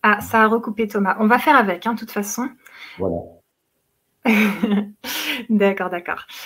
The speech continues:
Speaker 1: Ok. Alors, je voudrais parler un petit peu de, des différentes parts de nous. Tout à l'heure, tu nous disais cette chaise où, euh, on, on met la peur. Tu peux nous parler de, de ces parts de nous ?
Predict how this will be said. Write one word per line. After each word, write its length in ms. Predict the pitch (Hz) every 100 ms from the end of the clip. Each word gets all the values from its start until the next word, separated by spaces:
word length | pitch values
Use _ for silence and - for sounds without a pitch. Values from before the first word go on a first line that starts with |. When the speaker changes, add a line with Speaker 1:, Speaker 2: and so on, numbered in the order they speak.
| 226 -
Speaker 1:
Ok. 240 | 285 - 202 - _
Alors, 360 | 226 214 196 214
je 80 | 220
voudrais 300 | 240 311 370
parler 280 | 254 240 285
un 140 | 240
petit 180 | 220 220
peu 220 | - 294
de, 240 | 233 202 196
des 160 | 208
différentes 580 | 208 240 311 269 240 -
parts 200 | 247 233
de 80 | 214
nous. 200 | 202 202 -
Tout 100 | -
à 80 | 208
l'heure, 160 | 269
tu 120 | -
nous 80 | 220
disais 280 | 202 202 269
cette 240 | 254 -
chaise 520 | - - 214 254 208 - _ _ _ -
où, 240 | 226 247
euh, 220 | 190 185 180
on, 300 | 196 185 202
on 40 |
met 200 | 202 226
la 100 | 214
peur. 480 | - - - - - _ _ _
Tu 120 | - -
peux 120 | 339
nous 80 | 302
parler 280 | 233 214 226
de, 180 | 208
de 140 | 190 196
ces 220 | - 208
parts 200 | 254 269
de 140 | 214
nous ? 280 | 208 202 285